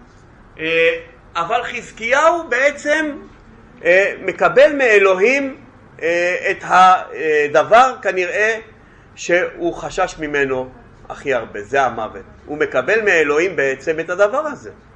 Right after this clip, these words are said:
אה, חזקיהו שואל את עצמו, תחשבו, תשימו את עצמכם, למה?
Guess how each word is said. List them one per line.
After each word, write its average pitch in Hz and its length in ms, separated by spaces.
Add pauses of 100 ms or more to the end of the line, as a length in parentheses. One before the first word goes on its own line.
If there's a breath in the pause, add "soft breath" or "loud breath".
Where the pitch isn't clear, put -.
(920 loud breath)
אה, 139 380 (3000 loud breath)
חזקיהו 185 420
שואל 175 260
את 170 100
עצמו, 127 440 (1400)
תחשבו, 160 440
תשימו 165 320
את 143 80
עצמכם, 120 560
למה? 190 260